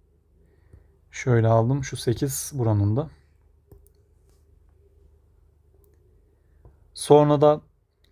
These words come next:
artı, pardon, eksi yüz kırk dört artı otuz altı pi var. Tamamdır arkadaşlar, bu kadar.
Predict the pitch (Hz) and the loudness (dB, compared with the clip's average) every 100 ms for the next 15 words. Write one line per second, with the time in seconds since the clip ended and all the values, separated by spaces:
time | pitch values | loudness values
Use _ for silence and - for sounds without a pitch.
0 | _ _ _ - 127 131 - 160 160 160 | _ _ _ 0 2 2 -2 0 2 0
1 | - _ _ _ _ _ _ _ _ - | -6 _ _ _ _ _ _ _ _ 0
2 | 131 117 120 120 - 147 135 - 135 - | 2 2 2 -2 -4 -6 -6 -4 -6 0
3 | 131 165 - - - _ _ _ _ _ | 2 2 -2 -20 -20 _ _ _ _ _
4 | _ _ _ _ _ - 120 120 - 170 | _ _ _ _ _ 2 4 4 -2 -6
5 | - 135 131 123 123 120 - 180 - _ | -4 -4 0 4 4 2 -6 -8 -10 _
6 | - 135 104 98 - _ _ _ _ _ | -4 0 0 -2 -6 _ _ _ _ _
7 | - 175 156 131 120 135 127 - 190 196 | 0 2 4 4 2 0 -2 -2 -2 -2
8 | 170 143 131 - - | -4 -2 -2 -4 -10